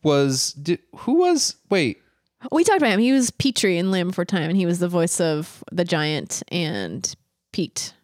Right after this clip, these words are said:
Speaker 1: Who am I thinking of here? There, wasn't there somebody who was in the small one?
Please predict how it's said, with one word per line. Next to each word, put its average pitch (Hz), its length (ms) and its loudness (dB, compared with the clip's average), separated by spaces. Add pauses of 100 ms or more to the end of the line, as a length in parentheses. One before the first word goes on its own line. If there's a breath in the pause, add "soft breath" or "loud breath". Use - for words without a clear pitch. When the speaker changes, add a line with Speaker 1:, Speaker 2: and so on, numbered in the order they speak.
(520 soft breath)
Speaker 1:
Who - 180 -6
am 311 60 -6
I 359 80 2
thinking 190 360 -2
of 113 100 -4
here? 117 200 -2 (160)
There, 170 200 0 (280)
wasn't 247 260 -2
there 294 120 2
somebody 190 680 0
who 131 440 0 (360)
was 123 240 0
in 127 120 -2
the 123 80 -2
small 113 260 0
one? 151 380 -6